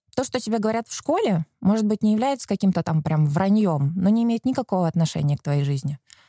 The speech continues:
То, что ты читаешь в газете, тоже как-то очень странно, как будто про новости с другой планеты. Взрослые как бы есть, а авторитетов при этом нет. Никаких.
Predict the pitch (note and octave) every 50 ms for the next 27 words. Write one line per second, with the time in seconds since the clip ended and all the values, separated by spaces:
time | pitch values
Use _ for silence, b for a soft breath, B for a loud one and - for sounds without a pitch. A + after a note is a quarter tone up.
0 | b b - A3 A3+ - A#3+ A3 - A3 - - - A#3 A3+ A3 A3 G#3 G#3+ A3
1 | A3 A#3+ C#4+ D4 - - F3+ D#3+ D#3 b b b b b b b b - A#3 A#3+
2 | A#3 G#3+ G3+ - - G3 F#3+ - G3 G3 - - - - G#3+ A3 G#3+ G3+ F3 -
3 | E3+ E3+ E3+ F3+ - - D#3+ - F3 F3 F3+ F#3+ F#3+ F3 - - - D#3+ D3+ D#3+
4 | D#3 D#3 E3+ D#3+ - D#3+ E3 D#3+ D#3 C#3+ C3+ - F3+ D3 B2 - F3 D#3+ F#3 A#3+
5 | C4 C4 - - G3 F3 - - E3+ D#3 D#3 E3 E3+ G3 C4+ F#4+ - - - -
6 | _ _ _ _ _ _ _ _ _ _ _ - F3+ E3+ E3+ - - F#3 G3 F3
7 | - D4 D#4+ - G#3 F#3 - - - F#3+ A3 A3 - F3 E3+ E3 E3+ D#3+ C#3+ B2+
8 | - _ _ _ _ _ _ _ _ _ _ _ _ - F#3+ G3+ G3+ - F#3+ F3
9 | - - C#3+ C#3 -